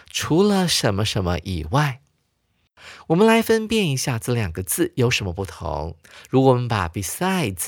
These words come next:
的 s 拿掉，会变成另外一个我们也很熟悉的字。那这两个字长得很像哦，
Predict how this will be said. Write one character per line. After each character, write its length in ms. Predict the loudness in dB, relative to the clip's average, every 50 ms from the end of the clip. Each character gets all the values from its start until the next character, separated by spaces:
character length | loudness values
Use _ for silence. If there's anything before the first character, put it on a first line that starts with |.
| -8 -6
的 220 | -4 -4 -4 -6 _ _
s 400 | 2 2 4 4 2 0 -2 -4
拿 220 | -4 -4 -4 -6
掉， 380 | -4 -2 0 0 0 0 -2 -4 -10 -18 -4 0
会 80 | 2 4
变 160 | 4 4 2
成 180 | 0 -2 -2
另 140 | -2 -2 0
外 120 | 0 0 0
一 40 |
个 100 | -2 -2
我 80 | -2 -2
们 120 | -2 -4
也 100 | -4 -4
很 240 | -4 -4 -4 -4 -2
熟 440 | -2 -4 -4 -2 -2 -2 -2 -2 -4
悉 180 | -4 -4 -4 -2
的 100 | -4 -4
字。 340 | -6 -6 -4 -4 -4 -6 -6 _ _ _ _ _ _ -20 -20 -20 -12 -8
那 80 | -4 0
这 100 | 2 4
两 160 | 4 4 4
个 100 | 2 0
字 160 | 0 0 -2
长 140 | 0 2 2
得 80 | 4 4
很 160 | 4 2 2
像 300 | 0 0 0 2 2 2
哦， 280 | 2 0 0 -2 -4